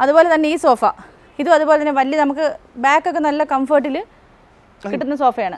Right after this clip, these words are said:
Speaker 2: ആ.
Speaker 1: അതില്, ആ, നമ്മൾ ഇപ്പൊ ഇട്ടേക്കുന്നത് വെച്ചാൽ നാല്പത്തിരണ്ടായിരം ആണ് ഇതിന്റെ ഓഫർ ഇട്ടേക്കുന്നത്. ഇത് ഫാബ്രിക് ആണ്, എച്ച് ആർ അല്ല, ഇത് ഫാബ്രിക് ആണ്. ഇതിലും വുഡൻ പാനൽ പോയിട്ടുണ്ട്. പോക്കറ്റഡ് സ്പ്രിംഗ്, ഗോൾഡൻ ലെഗ് ആണ് ട്ടോ കൊടുത്തേക്കുന്നത് ഇതില്.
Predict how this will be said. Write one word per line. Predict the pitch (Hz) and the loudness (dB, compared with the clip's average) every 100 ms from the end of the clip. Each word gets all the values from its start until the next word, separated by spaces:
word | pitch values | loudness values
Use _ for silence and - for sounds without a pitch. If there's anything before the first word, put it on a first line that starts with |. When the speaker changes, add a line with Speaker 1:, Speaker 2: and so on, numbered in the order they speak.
| 113 | -16
Speaker 2:
ആ. | - _ _ - | -20 _ _ -4
Speaker 1:
അതില്, | 254 277 349 - _ _ - | 0 2 2 -2 _ _ -8
ആ, | 262 | -4
നമ്മൾ | 269 311 277 | -2 -2 -2
ഇപ്പൊ | 381 | -2
ഇട്ടേക്കുന്നത് | 269 285 277 277 277 | 0 0 0 -2 -4
വെച്ചാൽ | 285 | 0
നാല്പത്തിരണ്ടായിരം | 254 262 262 320 277 254 269 277 269 | 2 2 0 0 0 2 2 2 2
ആണ് | 240 | -2
ഇതിന്റെ | 240 233 | -2 0
ഓഫർ | 220 220 | 0 -4
ഇട്ടേക്കുന്നത്. | 208 202 190 - _ _ _ _ _ - | -6 -8 -8 -14 _ _ _ _ _ -8
ഇത് | 330 330 | 0 6
ഫാബ്രിക് | 277 285 359 277 | 6 6 2 2
ആണ്, | 247 | 2
എച്ച് | 285 247 294 | 0 -2 2
ആർ | 294 | 2
അല്ല, | 240 254 | 4 2
ഇത് | 254 | 0
ഫാബ്രിക് | 254 226 233 262 | 2 2 0 -4
ആണ്. | 226 233 | -4 -2
ഇതിലും | 254 381 - - | -2 -2 -4 -10
വുഡൻ | 254 277 277 | 0 2 4
പാനൽ | 254 285 | 4 4
പോയിട്ടുണ്ട്. | 262 226 214 220 277 - _ _ - | 2 0 0 -2 -6 -6 _ _ 2
പോക്കറ്റഡ് | 262 285 302 330 | 2 2 0 -2
സ്പ്രിംഗ്, | - 277 254 392 320 226 | 0 0 0 0 -2 4
ഗോൾഡൻ | 240 269 294 381 | 6 8 6 4
ലെഗ് | 254 226 262 | 2 4 4
ആണ് | 240 | 4
ട്ടോ | 240 233 | 2 0
കൊടുത്തേക്കുന്നത് | 226 233 233 240 | 0 -2 -4 -4
ഇതില്. | 240 | -4